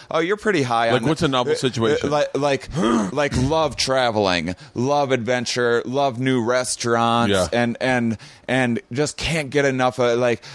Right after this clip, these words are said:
Speaker 1: uh, love meeting new people. And, and the downside of this is these people tend to be, uh, tend to get themselves, like, in trouble with the law be-, because they don't have that much respect for authority, 'cause you tend to be highly inquisitive and question
Speaker 2: Oh, I'm
Speaker 1: everything.
Speaker 2: probably lower on that.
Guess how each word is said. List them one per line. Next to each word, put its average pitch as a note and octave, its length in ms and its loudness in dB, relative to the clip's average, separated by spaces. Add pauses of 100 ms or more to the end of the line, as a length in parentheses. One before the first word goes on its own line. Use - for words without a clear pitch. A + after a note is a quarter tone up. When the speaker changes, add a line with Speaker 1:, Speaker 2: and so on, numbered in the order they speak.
Speaker 1:
uh, B2+ 160 2
love D3 260 0
meeting C3+ 380 0
new B2+ 160 2
people. B2 440 0
And, B2 320 2
and B2+ 280 0
the A2+ 240 -2
downside C3 680 0
of G2 80 0
this F#2+ 300 0
is G#2+ 180 0
these A#2+ 220 0
people A#2 320 0
tend A2 300 -2
to A2 60 -4
be, G2+ 440 2 (340)
uh, F#2+ 300 2
tend B2 240 0
to G#2+ 60 2
get G2+ 180 -2
themselves, G2+ 480 0
like, F#2+ 240 0
in G2+ 140 -4
trouble G#2+ 340 0
with G2+ 160 -2
the F#2+ 80 0
law G#2+ 580 0
be-, G#2 280 0
because F#2+ 340 -2
they G2 100 0
don't G2 200 0
have G2 200 0
that F#2+ 160 0
much F#2+ 240 -2
respect G#2 380 -2
for F#2+ 100 0
authority, A2+ 640 0
'cause G#2+ 220 -6
you G#2+ 60 -4
tend A2+ 220 0
to G#2+ 60 0
be G2 120 0
highly G#2 280 2
inquisitive A2+ 480 0
and F#2 100 -6
question A#2 360 -2
Speaker 2:
Oh, G#2+ 140 0
I'm - 80 -2
Speaker 1:
everything. - 180 -2
Speaker 2:
probably B2+ 240 0
lower G#2 340 0
on G2 140 -2
that. F#2+ 240 0